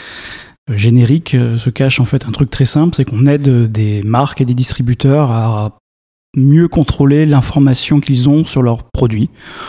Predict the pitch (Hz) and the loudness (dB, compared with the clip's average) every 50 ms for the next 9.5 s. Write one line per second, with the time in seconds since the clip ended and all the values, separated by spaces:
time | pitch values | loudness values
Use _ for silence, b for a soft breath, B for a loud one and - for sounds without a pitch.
0 | B B B B B B - - - - 120 107 110 110 101 101 110 101 - 131 | B B B B B B -10 -10 -4 -4 -2 -2 -2 -2 -2 -2 -2 -2 0 0
1 | 110 107 - 131 123 - 135 123 - 127 135 139 143 156 - - 123 110 107 107 | -2 0 0 -2 -2 -2 -2 -2 0 2 2 4 2 2 0 -4 -4 -4 -2 -2
2 | 110 113 117 117 110 110 120 123 123 123 110 - - 123 - - 117 117 123 113 | -2 0 0 0 2 2 2 2 0 0 -4 -2 -4 -4 -2 0 0 2 2 2
3 | 107 104 110 107 107 101 101 101 101 110 120 120 107 98 101 107 117 110 113 110 | 0 -2 -4 -4 -4 -4 -4 -2 -2 -2 -2 -2 -2 -2 -2 -2 0 0 0 -2
4 | 104 113 113 107 104 117 117 110 98 98 101 107 110 113 110 107 98 98 104 104 | -2 -4 -4 -4 -4 -6 -6 -6 -8 -8 -6 -4 -4 -2 -2 -4 -8 -8 -8 -8
5 | 117 120 - - - - - - - - 107 104 101 - B B B B B B | -8 -8 -10 -16 -20 -20 -20 -14 -10 -8 -8 -8 -10 -12 B B B B B B
6 | B B B _ - - - 147 151 143 - 139 127 117 - - 143 123 131 143 | B B B _ -12 -6 -2 0 0 0 0 0 0 0 0 0 0 2 4 4
7 | 147 147 147 143 135 135 110 - _ 120 110 110 107 104 104 98 101 98 98 - | 4 4 4 2 2 0 -4 -8 _ -4 -2 -2 -2 -2 -4 -6 -6 -8 -10 -10
8 | - - 123 120 - - 113 107 120 143 165 160 127 117 110 107 107 104 104 107 | -4 -4 -4 -2 -2 -4 -2 0 2 2 2 2 0 0 -2 -4 -4 -4 -4 -4
9 | 117 110 104 113 113 131 139 123 113 110 | -4 -2 -2 -2 -2 0 0 0 -2 -4